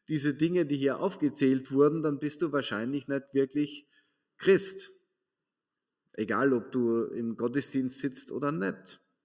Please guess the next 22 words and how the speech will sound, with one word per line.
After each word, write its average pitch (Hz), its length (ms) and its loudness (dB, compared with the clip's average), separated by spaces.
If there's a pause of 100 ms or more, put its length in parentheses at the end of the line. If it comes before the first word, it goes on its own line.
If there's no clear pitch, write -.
(600)
Im 139 100 4
Vers 175 180 12
elf 202 300 10
heißt 185 300 10
es 185 160 6
weiter, 185 420 10
„Und 165 180 4
das 180 240 4
sind 180 180 4
manche 147 400 4
von 175 220 0
euch 143 480 0 (640)
gewesen.“ 180 680 8 (960)
Also 113 200 -8
dieser 131 300 -2
alte 185 320 6
Mensch, 165 420 2
das - 320 -2
alte 180 280 4
Leben 165 520 2 (460)
vor 160 240 2
Jesus. 143 800 0